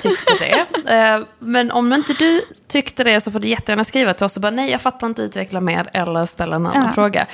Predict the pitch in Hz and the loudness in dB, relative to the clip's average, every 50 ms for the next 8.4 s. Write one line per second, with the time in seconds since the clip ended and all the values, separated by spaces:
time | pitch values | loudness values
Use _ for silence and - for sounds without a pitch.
0 | - - - 240 - 269 254 285 277 - - 262 262 254 - 202 196 - 202 202 | -12 -2 0 2 2 4 4 4 4 4 2 2 0 0 0 -2 0 2 2 2
1 | 185 175 180 233 - 233 233 226 226 - - 208 214 - - - 196 - 202 196 | 2 0 -2 -2 0 0 0 0 0 -2 -4 -4 -4 -4 -2 -4 -4 -2 0 0
2 | 190 196 190 202 196 196 202 - - 202 190 185 180 180 - 202 - - 190 240 | 0 0 0 2 0 0 -2 -2 -2 0 0 2 0 0 -4 -4 -4 -2 -2 0
3 | 311 - 240 233 226 226 226 226 214 214 208 - 202 196 - 196 190 185 185 - | 2 4 4 4 4 2 0 0 -2 -2 -2 -4 -4 -2 -2 -2 0 0 -2 0
4 | - 208 214 214 208 202 208 - 208 202 202 202 196 196 - 202 - - - 208 | 2 4 4 4 4 2 2 2 2 2 2 2 0 0 -2 -2 -4 -4 -4 -4
5 | - - 208 - 226 220 208 185 180 185 180 - 190 190 - - 196 - - 208 | -2 -2 -2 0 2 2 2 2 0 -2 -2 -2 -2 -2 -2 -2 -4 0 2 2
6 | 196 185 185 190 - 202 - - 214 220 240 - - 240 214 202 196 196 196 196 | 2 2 2 0 -2 -4 -2 0 0 0 0 -2 -6 -6 -4 -2 0 0 0 0
7 | 196 202 202 196 208 214 202 233 214 - 226 208 - 233 220 254 285 220 - 233 | 2 0 0 0 -2 -2 0 -2 -2 -2 -2 -2 -2 -4 -4 -4 -6 -6 -2 -2
8 | 214 214 214 208 208 233 - | 0 0 0 0 0 -2 -2